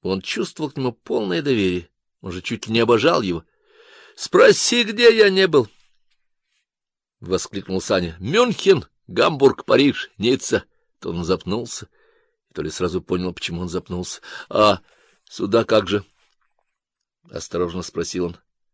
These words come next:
«Это меня комми от и-,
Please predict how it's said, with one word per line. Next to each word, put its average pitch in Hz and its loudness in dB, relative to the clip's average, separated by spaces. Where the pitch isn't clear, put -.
«Это 117 0
меня 143 4
комми 151 6
от - -2
и-, 117 -12